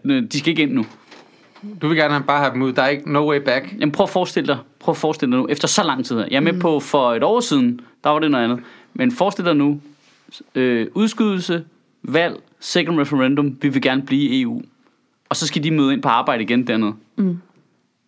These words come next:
Speaker 1: Altså, det, altså, det, der, der er
Speaker 3: Akavet.
Speaker 1: Ja,
Speaker 3: Det
Speaker 1: ja,
Speaker 3: bliver så
Speaker 1: super
Speaker 3: akavet.
Speaker 1: duper fucking akavet. Det er George
Speaker 2: <laughs> Ja.
Speaker 1: Costanza, der møder
Speaker 3: Ja.
Speaker 1: ind igen, efter han har sagt op i Seinfeld.
Speaker 3: <laughs>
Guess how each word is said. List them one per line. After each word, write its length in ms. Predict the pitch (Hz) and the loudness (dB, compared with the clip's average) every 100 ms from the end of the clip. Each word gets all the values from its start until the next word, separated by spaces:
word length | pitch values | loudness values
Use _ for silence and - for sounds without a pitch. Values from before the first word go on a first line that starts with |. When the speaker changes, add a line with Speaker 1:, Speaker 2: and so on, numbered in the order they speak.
| _ _ _ _ _ - | _ _ _ _ _ -6
Speaker 1:
Altså, 160 | 147 147 | -2 -2
det, 120 | 156 175 | -2 -2
altså, 260 | 170 185 | -2 -2
det, 220 | 156 180 | -2 -2
der, 100 | 180 | 0
der 140 | 160 175 | 2 2
er 180 | 185 180 | 2 0
Speaker 3:
Akavet. 460 | - 180 - 160 | 0 -2 0 -2
Speaker 1:
Ja, 100 | 185 180 | 0 2
Speaker 3:
Det 80 | 196 | 2
Speaker 1:
ja, 60 | |
Speaker 3:
bliver 160 | 196 170 | 2 2
så 400 | 170 - 170 156 | 2 0 2 2
Speaker 1:
super 360 | 262 247 - 208 | 2 2 2 -2
Speaker 3:
akavet. 160 | - | 0
Speaker 1:
duper 260 | 226 - 180 | -2 2 0
fucking 580 | - 175 156 160 151 131 | 2 2 0 0 0 0
akavet. 480 | - 160 131 135 | 0 0 0 0
Det 180 | 160 156 | 0 0
er 40 | 147 | 0
George 260 | 165 147 | 0 0
Speaker 2:
<laughs> 40 | - | 0
Ja. 40 | |
Speaker 1:
Costanza, 560 | 160 - 165 196 208 208 | -2 2 0 0 0 0
der 160 | 175 | 0
møder 220 | 151 151 233 | 2 2 2
Speaker 3:
Ja. 40 | |
Speaker 1:
ind 120 | 208 | 0
igen, 300 | 196 156 175 | 0 0 0
efter 300 | 147 156 175 | 0 0 0
han 180 | 156 147 | 2 2
har 100 | 139 | 0
sagt 300 | 135 139 123 | 0 0 2
op 160 | 139 143 | 0 0
i 40 | |
Seinfeld. 480 | 143 135 135 165 | 0 0 2 0
Speaker 3:
<laughs> 40 | 143 | 2